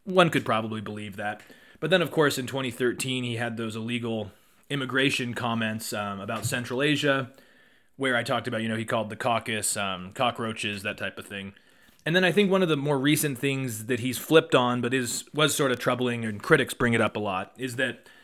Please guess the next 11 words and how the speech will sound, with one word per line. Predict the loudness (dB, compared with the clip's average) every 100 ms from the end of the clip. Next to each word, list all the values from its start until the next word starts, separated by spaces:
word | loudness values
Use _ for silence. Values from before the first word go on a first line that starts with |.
| _ 0
after | 2 2 2
Russia | 2 2 0
occupied | -2 -4 -4 -4 -4
Crimea | -2 2 2 2
in |
twenty | 0 -4 -4
fourteen, | -4 -4 -4 -4 -6 -10 _ _ _ -20 -20 _ -20
he | -6 -2
opposed | -2 2 4 4 2 0
the | 0
invasion, | 2 2 2 0 -4 -8